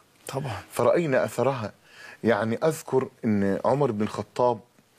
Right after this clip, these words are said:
Speaker 2: لما كان، آه، يعس كما كانت
Speaker 1: نعم.
Speaker 2: عادته،
Speaker 1: نعم.
Speaker 2: ورا-، وجد امرأ-، رجلا يبكي
Speaker 1: نعم.
Speaker 2: بجوار خيمته، قال: "ما يبكيك؟" قال: "زوجتي تلد ولا أجد من يعني يساعدها في الولادة"، ويعني
Speaker 1: نعم، نعم.
Speaker 2: من قابلة وشيء من هذا
Speaker 1: نعم.
Speaker 2: القبيل.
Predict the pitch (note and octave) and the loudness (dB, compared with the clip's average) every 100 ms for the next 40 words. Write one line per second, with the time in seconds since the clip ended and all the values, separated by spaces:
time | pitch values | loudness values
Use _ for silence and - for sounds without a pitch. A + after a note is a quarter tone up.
0 | - - - - B2 C3 A#2 - C3+ B2+ | -20 -20 -10 0 2 4 2 4 2 4
1 | A#2+ - A2 G#2+ G#2 G2+ A2 A2 C#3 - | 2 0 -2 0 0 2 4 4 2 -4
2 | - G#2+ A2+ A2 G#2 - A#2+ A2 G2+ G#2 | -6 -2 2 2 2 2 0 2 0 2
3 | C3 - A2 - - - - - D#3 G#2 | 0 0 -4 -8 -20 -20 -16 -4 2 4
4 | A2 C3+ C#3+ D#3+ D#3 C3+ B2+ D3 A#2 A#2 | 4 4 4 2 2 0 4 2 4 2
5 | F3 E3 C#3+ B2+ D#3+ - - - - - | 2 2 0 2 0 -2 -14 -14 -20 -20
6 | - - - G#2 - A#2+ A2 B2+ E3 C#3 | -18 -12 -8 -8 0 2 4 6 6 2
7 | - A2+ A#2 C3+ B2 A#2 G#2+ - B2 A#2 | 0 0 0 -2 -2 0 -2 0 2 4
8 | A2+ A2+ G2+ - B2 - - A#2+ A2 G2+ | 2 0 -2 -2 -4 -4 0 2 2 -2
9 | G2 A2 A2 - G#2+ - G#2+ G#2 E2 - | -4 -4 -6 -6 -6 -2 0 0 -4 -18
10 | - - - - - - A2 A2+ G#2+ - | -20 -20 -18 -16 -4 2 4 6 4 4
11 | B2 A2+ G2+ G#2 G#2 G#2 G2+ G2+ F#2 G2 | 0 -4 -2 -2 0 2 2 0 -2 0
12 | A2 G2+ A#2+ G#2+ G2 G2 F#2+ A2 G#2 G#2 | 2 2 2 0 -2 -4 2 2 4 2
13 | F#2+ F#2+ F#2+ F#2+ G2 C#3 B2+ G#2+ A#2 B2 | 2 2 2 2 2 2 2 0 -2 0
14 | G#2+ A2 - A2 A2+ A#2+ A2 - A2 A2 | 0 0 2 2 2 2 2 0 -4 -2
15 | A2 C3+ G#2 G#2 F#2+ | -2 0 0 0 -2